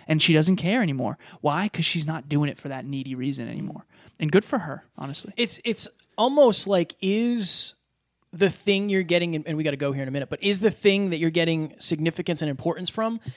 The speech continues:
Speaker 2: the thing that you wanna be known for and the thing that you want to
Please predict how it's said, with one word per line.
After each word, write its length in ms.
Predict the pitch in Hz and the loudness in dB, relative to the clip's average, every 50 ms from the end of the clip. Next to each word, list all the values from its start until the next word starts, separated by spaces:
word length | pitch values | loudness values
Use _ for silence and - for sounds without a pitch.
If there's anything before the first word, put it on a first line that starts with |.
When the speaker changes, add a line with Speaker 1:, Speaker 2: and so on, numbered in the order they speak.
| - - _ - | -14 -20 _ 0
Speaker 2:
the 120 | 175 180 | 0 0
thing 340 | - - - 208 208 208 208 | 0 2 0 0 2 2 0
that 100 | 196 185 | -2 0
you 140 | 180 175 175 | 0 0 2
wanna 180 | 165 165 160 | 2 2 2
be 120 | 151 147 143 | 2 0 -2
known 340 | 139 139 143 156 160 175 175 | 0 2 2 2 0 0 -4
for 420 | - - 208 214 240 294 285 _ _ _ _ _ _ _ _ _ _ - | -2 -2 0 0 0 -2 -6 _ _ _ _ _ _ _ _ _ _ -2
and 140 | 190 190 | 0 0
the 60 | 185 160 | 0 0
thing 260 | - - 196 202 208 | 0 0 -2 0 0
that 160 | 185 151 - | -2 -2 -2
you 80 | - 175 | -2 -2
want 300 | 156 151 170 170 165 147 | -2 -2 -2 -2 -2 -2
to 480 | - - 170 160 156 151 147 143 135 | -4 -4 0 2 4 4 4 2 -2